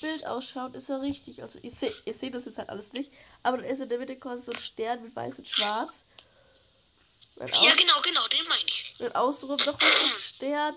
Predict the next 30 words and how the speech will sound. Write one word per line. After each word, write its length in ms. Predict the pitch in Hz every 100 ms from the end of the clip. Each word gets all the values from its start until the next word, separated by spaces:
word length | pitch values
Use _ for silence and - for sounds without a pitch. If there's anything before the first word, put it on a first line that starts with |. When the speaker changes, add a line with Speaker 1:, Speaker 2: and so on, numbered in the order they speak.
| -
Speaker 1:
mit 240 | 269 269 - - -
halt 300 | 269 220 226 _ - _ _ _ _ -
rot, 580 | 233 247 269 285 - -
gelb, 500 | 220 269 285 262 -
grün, 600 | 247 285 302 294 285 254 _ - - -
hellblau, 680 | 269 269 254 262 247 254 247
dunkelblau, 800 | 247 240 240 226 226 226 233 247 - _ _ _ _ _ _ - - - 240
rosa 500 | 262 311 311 311 302
und 160 | 247 240
dann 160 | 240
außenrum 480 | - 240 247 233 240
halt 140 | 233
die 40 | 220
ganze 240 | 208 214
Vielfalt. 440 | 202 208 202 202 - - - - - -
Aber 180 | 233
was 140 | 240 262
ich 140 | 247
nicht 140 | 240 226
so 100 | 240
ganz 220 | 226 226
verstehe 340 | - - 247
Speaker 2:
Ja, 80 | 285
ja, 140 | 403 427
hier 220 | 392 381
ist 100 | -
die 100 | 370
Küppers. 420 | - 349 247 - - -
Küppers 320 | 392 392 -
Farbkreis. 560 | 302 294 - - -